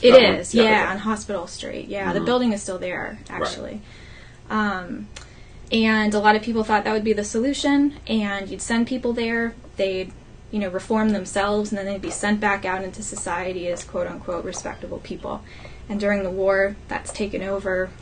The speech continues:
Speaker 1: pretty quickly, um, by the medical department. It later becomes, uh, a barracks,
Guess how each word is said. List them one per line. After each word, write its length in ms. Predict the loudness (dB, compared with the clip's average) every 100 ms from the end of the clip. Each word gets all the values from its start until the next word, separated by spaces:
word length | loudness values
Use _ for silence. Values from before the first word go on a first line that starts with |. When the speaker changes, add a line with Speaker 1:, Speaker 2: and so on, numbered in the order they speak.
| -14 4
Speaker 1:
pretty 220 | 6 6
quickly, 520 | 2 -2 -2 -4 -4 -8 -18 -16 -8 -4
um, 340 | -2 -2 -2
by 120 | 0
the 80 | 0
medical 360 | 0 0 0 -4
department. 640 | -4 -2 0 -2 -4 -4
It 100 | -2
later 280 | 0 0 0
becomes, 760 | -4 -4 -4 -4 -6 -8 -8 -6
uh, 200 | -6 -6
a 60 | -4
barracks, 760 | -2 -2 -2 -4 -6 -8